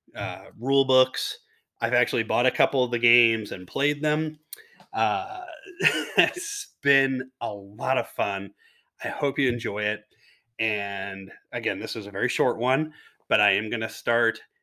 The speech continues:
uh, right after this. I'm gonna go grab a quick drink of water and blow my nose 'cause I've been dealing with a little head stuff. And then I'll just dive in. And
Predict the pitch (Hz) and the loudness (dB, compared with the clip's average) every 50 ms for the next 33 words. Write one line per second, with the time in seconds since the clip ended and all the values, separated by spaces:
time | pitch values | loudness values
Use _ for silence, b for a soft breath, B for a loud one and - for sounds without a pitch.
0 | _ _ - 101 101 98 92 92 90 95 98 101 113 110 117 117 117 120 - - | _ _ -12 -8 -6 -6 -6 -6 -8 -8 -6 0 2 4 4 4 4 0 0 -2
1 | 120 120 143 160 - - 110 98 98 92 90 87 90 98 92 90 90 90 - - | -2 -2 -2 -2 -2 -4 -6 -6 -8 -10 -12 -10 -8 -8 -8 -8 -8 -12 -12 -14
2 | 101 - - 104 90 - 95 90 95 95 98 101 98 92 90 90 87 90 90 90 | -14 -12 -12 -14 -12 -12 -14 -12 -12 -10 -10 -10 -10 -10 -12 -12 -12 -12 -12 -10
3 | 92 95 98 104 107 104 - - _ - - 95 92 90 87 87 - 92 90 95 | -8 -6 -6 -4 -6 -8 -10 -14 _ -18 -16 -14 -12 -12 -10 -8 -8 -8 -10 -10
4 | - - 101 92 - - - - 123 95 - - - 139 160 160 - B B B | -14 -12 -14 -14 -12 -12 -12 -12 -10 -10 -10 -6 -2 -2 -2 -2 -4 B B B
5 | B B B B B B B B - - 127 123 117 110 110 107 107 107 110 107 | B B B B B B B B 2 4 4 4 6 4 2 2 0 0 0 -2
6 | 107 107 104 104 110 - - _ _ _ _ _ _ _ _ _ 107 113 113 123 | -2 -2 -4 -6 -8 -10 -12 _ _ _ _ _ _ _ _ _ -14 -8 -4 -2
7 | 120 120 123 127 127 123 135 135 120 110 123 120 139 143 139 135 170 196 190 131 | -2 0 0 -2 -2 -2 -2 -4 2 4 6 8 8 8 6 6 6 6 6 4
8 | 101 101 - - 117 113 110 110 110 107 107 110 107 104 | 2 0 -6 -6 -4 -2 -2 -2 -2 -2 -4 -6 -10 -12